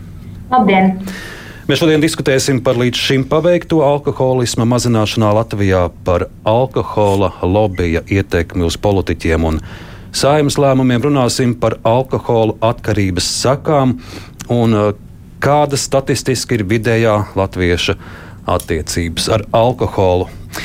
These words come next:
Speaker 2: Ievadam nu pat noslēgusies sabiedriska apspriešana veselības ministrijas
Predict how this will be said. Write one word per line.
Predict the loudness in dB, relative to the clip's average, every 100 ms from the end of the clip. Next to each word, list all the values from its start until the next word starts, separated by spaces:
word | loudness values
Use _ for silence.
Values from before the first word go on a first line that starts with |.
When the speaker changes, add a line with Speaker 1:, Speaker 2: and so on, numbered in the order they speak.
| -4
Speaker 2:
Ievadam | 0 2 4 2 2 2 2
nu | 0
pat | 2 0 0
noslēgusies | 0 2 2 0 -2 0 0 0 -4 -2
sabiedriska | -2 0 0 0 0 -2
apspriešana | -2 -2 0 0 0 0 0
veselības | -2 0 0 0 0
ministrijas | 2 2 0 0 0 0